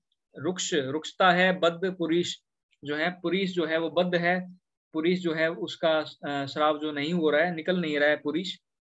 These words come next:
तो उसमें क्या कराएंगे, अनुवासन। रुक्ष बद्ध पुरुषाय, ये बहुत ज्यादा important है, रुक्ष बद्ध पुरुषाय। और ज्वरे पुराणे, पुराण ज्वर में क्या कराएंगे, अनुवासन करा सकते हैं। और फिर बात की जाए ज्वर में अनुवासन वस्ती,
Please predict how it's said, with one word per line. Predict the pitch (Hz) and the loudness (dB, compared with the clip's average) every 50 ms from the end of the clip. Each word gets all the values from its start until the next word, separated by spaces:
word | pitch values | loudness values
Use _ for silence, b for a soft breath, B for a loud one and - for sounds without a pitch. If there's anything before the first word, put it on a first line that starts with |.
| _ | _
तो | 156 | -6
उसमें | 156 147 - 180 170 170 | -6 -4 -2 -2 0 2
क्या | 175 165 | 2 2
कराएंगे, | 156 165 156 160 160 160 147 | 2 2 2 0 0 0 0
अनुवासन। | 143 139 143 143 147 143 139 - 156 139 123 120 - _ _ | 0 0 0 0 0 0 -2 -2 -6 -8 -8 -10 -14 _ _
रुक्ष | 139 135 170 - - - | -4 -4 -4 -4 -4 -2
बद्ध | 170 151 156 156 | -2 0 0 -2
पुरुषाय, | 156 - 151 143 147 143 139 139 143 135 135 156 | -2 -2 -2 -2 -2 -2 0 2 2 4 4 4
ये | 170 160 139 143 143 139 | 2 0 -2 -4 -4 -4
बहुत | 135 131 131 127 127 | -4 -4 -6 -4 -4
ज्यादा | 139 135 135 135 | -2 -2 -2 -2
important | 139 139 135 135 131 131 135 127 143 | -4 -6 -6 -8 -6 -6 -6 -4 -2
है, | 156 156 | -2 -2
रुक्ष | 160 156 - - | -2 -4 -6 -8
बद्ध | 165 143 147 139 131 | -6 -6 -6 -6 -6
पुरुषाय। | 135 131 131 127 127 135 139 156 180 185 180 - _ _ _ _ - | -6 -6 -6 -4 -2 0 0 0 0 -2 -6 -12 _ _ _ _ -2
और | 139 147 156 165 | 0 2 2 0
ज्वरे | 156 139 156 156 160 175 180 | 0 0 0 2 4 4 4
पुराणे, | 180 165 156 147 143 139 135 131 | 2 2 0 0 0 -2 -2 -4
पुराण | 127 - - 143 151 151 156 151 | -6 -6 -2 0 0 0 0 0
ज्वर | 139 139 139 139 | -2 -2 -2 -2
में | 139 139 139 131 | -2 -4 -4 -2
क्या | 139 135 131 | 0 0 0
कराएंगे, | 131 131 127 131 147 165 | 0 -2 -4 -4 -4 -6
अनुवासन | 156 147 143 143 - - 151 | -4 -2 -2 -2 -2 -4 -6
करा | 139 - 139 135 | -4 -4 -2 -2
सकते | 123 - _ _ - | -4 -8 _ _ -8
हैं। | 127 123 120 _ _ _ _ b b b _ _ _ _ _ _ _ _ _ _ _ _ _ - | -8 -8 -10 _ _ _ _ b b b _ _ _ _ _ _ _ _ _ _ _ _ _ -4
और | 131 127 131 127 | -2 -2 -2 -2
फिर | - 185 190 196 | 0 2 2 4
बात | 180 175 175 175 175 - | 6 6 6 6 4 2
की | - 180 | -2 2
जाए | 175 180 180 | 2 2 2
ज्वर | 180 160 180 190 190 | 2 0 0 0 0
में | 190 190 196 196 | 0 -2 -2 0
अनुवासन | 180 170 170 170 165 165 - 185 | 0 0 2 2 2 2 0 -2
वस्ती, | 185 180 175 180 - - 190 185 185 | -2 -2 -2 -4 -6 -8 -8 -8 -8